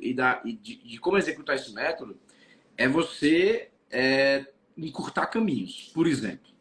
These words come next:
né? Ontem foi a mentoria com os gerentes. Então, foi a primeira mentoria, então, cara, eu expliquei como é que era, é, expliquei quais eram as funções, quais eram as metas de um gerente, quais indicadores ele tinha. Cara, o que que um gerente tem que fazer?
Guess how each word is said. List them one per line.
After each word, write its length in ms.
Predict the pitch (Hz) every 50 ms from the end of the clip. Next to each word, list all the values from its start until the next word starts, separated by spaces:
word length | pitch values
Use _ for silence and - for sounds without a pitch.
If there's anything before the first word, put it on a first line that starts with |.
| _
né? 260 | 82 104 113 117 127 _ _ _ _ _ _ _ _
Ontem 320 | - 127 160 - - 190 180
foi 180 | - - 185
a 80 | 180 180
mentoria 500 | 180 180 180 180 185 170 151 151 165 175
com 180 | 170 - 175
os 140 | 180 165 139
gerentes. 800 | - 165 165 139 117 101 95 - - - - - - - - _ _ _ -
Então, 500 | - - - 156 170 190 185 185 185 - _ _ _ -
foi 140 | - - 131
a 40 | 127
primeira 240 | 123 143 190 226
mentoria, 380 | 226 214 202 208 196 170 175 190
então, 160 | 185 190 180
cara, 260 | - 202 202 170 143
eu 40 | 139
expliquei 320 | 135 135 - 139 127 123 110
como 160 | - 110 120
é 40 | 127
que 140 | - 247
era, 440 | 262 254 214 185 170 156 143 - - - _ _ _ _ _ _ _ -
é, 540 | - 110 113 117 113 113 110 110 107 104 107 - _ _ _ _ _ _ _ _ _ _ _ _ _
expliquei 440 | - - - - 139 139 - 175 185
quais 200 | 185 190 180 180
eram 100 | 190 220
as 100 | - -
funções, 720 | - 202 196 _ - 202 - - - 175 175 175 175 165
quais 180 | - - 165 165
eram 100 | 170 165
as 80 | 135 143
metas 320 | 156 151 151 147 147 127
de 80 | 123 127
um 140 | 131 147
gerente, 460 | 131 139 147 147 143 143 143 139 135 -
quais 180 | - 139 143
indicadores 440 | 147 143 143 143 143 135 131 131 127
ele 120 | 131 127
tinha. 160 | - - 127 123
Cara, 200 | - 180 151 -
o 40 |
que 100 | - 202
que 80 | 202 208
um 20 |
gerente 260 | 185 185 175 165 170 -
tem 100 | 165 147
que 80 | -
fazer? 320 | - 151 135 - - -